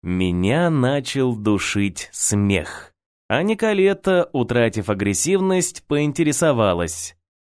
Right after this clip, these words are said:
"Вы о какой бабушке речь ведёте?"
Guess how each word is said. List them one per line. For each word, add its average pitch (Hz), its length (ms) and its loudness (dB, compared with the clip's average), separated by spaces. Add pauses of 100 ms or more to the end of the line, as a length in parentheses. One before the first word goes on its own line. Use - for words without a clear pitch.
(100)
"Вы 202 540 -2
о 165 140 -2
какой 196 360 0
бабушке 175 760 2
речь 147 460 0
ведёте?" 101 920 2